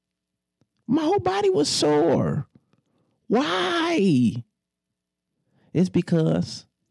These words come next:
your arms is connected ch-, to your chest. Your chest is connected to your abdomen. Your abdomen is con-, to, connected to your hips. Your hips is connected to your legs.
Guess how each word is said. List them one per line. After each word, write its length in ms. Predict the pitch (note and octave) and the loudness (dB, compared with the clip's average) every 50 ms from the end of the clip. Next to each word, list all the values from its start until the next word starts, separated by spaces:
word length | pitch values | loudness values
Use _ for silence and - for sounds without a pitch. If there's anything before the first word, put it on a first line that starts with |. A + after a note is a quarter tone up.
| _ _ _ _ _ _ _ _ _ _ _ _ _ _ _ - | _ _ _ _ _ _ _ _ _ _ _ _ _ _ _ -2
your 140 | A2+ A#2+ G#2 | 0 0 0
arms 400 | - F2+ G2+ G#2+ A#2 B2+ B2 B2 | 0 0 0 2 2 2 2 2
is 140 | B2+ C3 | 0 0
connected 500 | B2+ - C#3+ B2 A#2+ B2+ - - D3 C#3+ | 0 -2 0 0 0 0 0 -2 -4 -4
ch-, 140 | - - - - - _ - | -6 -8 -12 -14 -16 _ -2
to 100 | - C#3+ | 0 0
your 140 | C#3+ D#3 E3+ | 2 2 0
chest. 420 | - - - G2 F#2 G2+ - - | 0 -2 -2 0 0 0 0 -2
Your 120 | - D#2+ | -4 -4
chest 420 | F#2+ - - C#3 A#2 B2+ B2+ - - | -4 -2 0 2 2 0 0 -2 -2
is 60 | C#3 | -4
connected 540 | C3+ - - B2 B2 B2+ C3 - - C3+ C3 | -4 -2 0 0 0 0 0 -2 -4 -4 -2
to 100 | - - | 0 0
your 140 | C3+ C#3 - - - | 0 0 0 -2 -2
abdomen. 600 | A2+ A2 G#2 G2+ G2 G2 G#2 G2+ G#2+ G#2+ G#2 G#2+ | -2 0 0 0 2 2 4 4 4 4 4 4
Your 120 | G2+ - | 2 2
abdomen 600 | - G#2+ A2+ A#2 A#2 A#2+ B2 A#2+ B2 B2 B2 B2+ C3 | 0 -2 -2 0 0 2 2 2 2 2 2 2 2
is 140 | C3 B2+ - | 0 0 -2
con-, 220 | - C#3+ - - | -2 -2 -2 0
to, 380 | - A#2 - _ _ - - - | -2 -2 -4 _ _ -10 -8 -4
connected 500 | - D3+ B2+ C3+ C3 B2+ - D3 C3+ - | -2 2 2 2 2 2 0 -2 0 2
to 80 | D#3+ | 2
your 180 | D3 D3 - D#3 | 2 4 4 4
hips. 260 | B2 B2+ B2+ - - | 4 2 2 2 2
Your 120 | C3+ C3 | 2 2
hips 200 | B2+ D3 - - | 2 2 2 2
is 180 | C#3+ D3 D3+ D3+ | 0 0 0 -2
connected 520 | - - E3 - - - - - E3 D3+ - | -2 -4 -2 -2 -2 -4 -2 -4 -4 -2 0
to 80 | G3 | 0
your 160 | E3 - G#3 F#3 | 2 2 2 2
legs. 720 | G3 G3 F#3+ F#3 F#3 F3+ E3+ C#3+ - - - - - | 2 2 2 2 2 2 0 0 -2 -6 -12 -16 -18